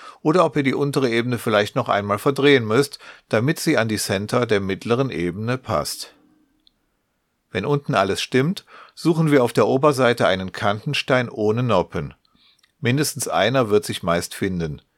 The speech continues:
Nehmen wir an, es ist der rot-grüne Kantenstein, auf dem Touchcube also der mit Quadrat und Kreis. Wenn er auf der Oberseite den Kreis hat,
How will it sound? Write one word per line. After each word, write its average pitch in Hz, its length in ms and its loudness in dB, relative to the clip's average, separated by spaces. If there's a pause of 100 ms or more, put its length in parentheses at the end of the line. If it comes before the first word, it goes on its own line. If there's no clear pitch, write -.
(400)
Nehmen 147 300 2
wir 123 140 6
an, 123 120 6
es 143 140 -4
ist - 160 -6
der 120 80 4
rot-grüne 135 580 2
Kantenstein, 107 800 0 (280)
auf - 200 -4
dem 95 180 -4
Touchcube 127 560 0
also 110 160 -2
der 92 240 0
mit 107 220 -6
Quadrat 87 520 2
und 107 220 -8
Kreis. - 680 -4 (1080)
Wenn 113 140 0
er 113 100 2
auf 113 140 0
der 110 180 2
Oberseite 104 600 2
den 90 140 -4
Kreis 90 420 0
hat, 143 240 0